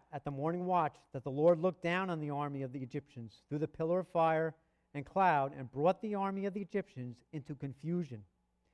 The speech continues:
And he caused their chariot wheels to swerve, and he made them drive with difficulty. So the Egyptians said, 'Let us flee from Israel, for the Lord is fighting for them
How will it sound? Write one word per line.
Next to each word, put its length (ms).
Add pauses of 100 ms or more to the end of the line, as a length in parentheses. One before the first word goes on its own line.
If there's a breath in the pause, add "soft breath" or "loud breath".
(300)
And 100
he 60
caused 380
their 140
chariot 500
wheels 260
to 100
swerve, 500 (360)
and 100
he 100
made 260
them 140
drive 400
with 160
difficulty. 680
So 100
the 120
Egyptians 520
said, 420 (340)
'Let 160
us 160
flee 320
from 220
Israel, 420 (320)
for 80
the 80
Lord 260
is 120
fighting 340
for 120
them 400